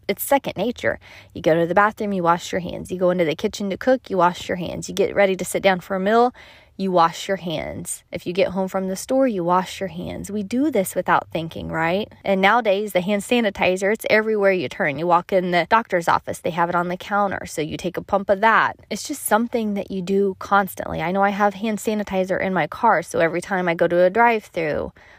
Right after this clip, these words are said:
or I get back in the car from the store, I use that hand sanitizer. So it's all second nature. You do it without thinking. But taking time and making sure we add life, energy, and healing into our life, that takes more effort and thought.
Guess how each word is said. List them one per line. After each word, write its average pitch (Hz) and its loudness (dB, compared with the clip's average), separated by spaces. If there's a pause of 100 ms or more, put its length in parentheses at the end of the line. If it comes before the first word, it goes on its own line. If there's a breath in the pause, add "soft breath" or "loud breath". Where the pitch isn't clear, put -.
(140)
or 170 4
I 165 4
get 170 -2
back 185 2
in 190 0
the 180 -2
car 180 -2
from 180 -10
the 170 -6
store, 254 0
I 170 -2
use 190 -2
that 226 0
hand 196 -2
sanitizer. - -4 (280)
So - -4
it's 226 0
all 240 6
second - -4
nature. 202 -6
You 160 -6
do 190 2
it - 4
without 180 2
thinking. 180 -6 (160)
But - 2
taking 339 2
time 175 -2
and 185 0
making 175 0
sure 175 -2
we 175 -2
add 170 -2
life, 202 0
energy, 202 0
and 190 0
healing 220 2
into 208 0
our 220 6
life, 190 2 (180)
that 339 -4
takes - -4
more 269 0
effort 254 -2
and 185 -8
thought. 262 0